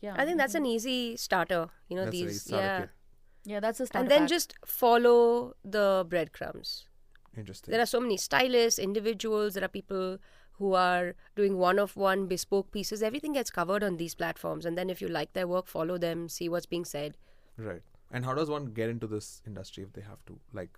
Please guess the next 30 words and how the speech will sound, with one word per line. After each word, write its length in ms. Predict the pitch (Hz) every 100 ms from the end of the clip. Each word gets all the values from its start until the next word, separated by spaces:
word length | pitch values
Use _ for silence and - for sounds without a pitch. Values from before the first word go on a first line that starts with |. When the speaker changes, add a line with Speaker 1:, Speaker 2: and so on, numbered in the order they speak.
| - -
Speaker 3:
there 180 | 107
are 80 | 101
very, 240 | 101 104 113
various 440 | 104 107 117 -
ways, 180 | 110 101
of 120 | -
course, 180 | 107 101
you 40 |
can 100 | 101
get 100 | 98
into 240 | 98 101 95
the 160 | 92 - - - -
styling 380 | - 139 139
part, 280 | - 120 110
you 40 | 110
can 80 | 107
get 60 |
into 140 | 101 104
the 60 | 107
retail, 420 | 117 113 107 104
like, 260 | 98 92
the 100 | 101
selling 280 | 95 101 101
stuff. 200 | - 98
But 140 | 104 92 - - - - -
what 160 | 110
are 100 | 117
some 160 | 113 110
of, 140 | 104
like, 160 | 107